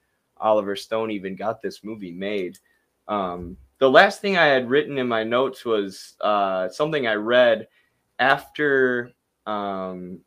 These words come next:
Charlie Sheen's character has the showdown with Barnes, um, and he kills him. He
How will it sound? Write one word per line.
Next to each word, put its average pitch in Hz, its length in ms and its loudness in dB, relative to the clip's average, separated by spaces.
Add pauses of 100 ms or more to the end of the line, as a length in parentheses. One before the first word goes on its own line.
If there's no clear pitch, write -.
(180)
Charlie 135 280 6
Sheen's 147 280 -6
character 127 360 0
has 117 140 0
the 113 80 -8
showdown 113 480 0
with 98 160 -10
Barnes, 107 640 -2
um, 95 280 -8
and 98 100 -8
he 98 80 -10
kills 110 380 -6
him. 98 260 -8 (540)
He 127 580 -2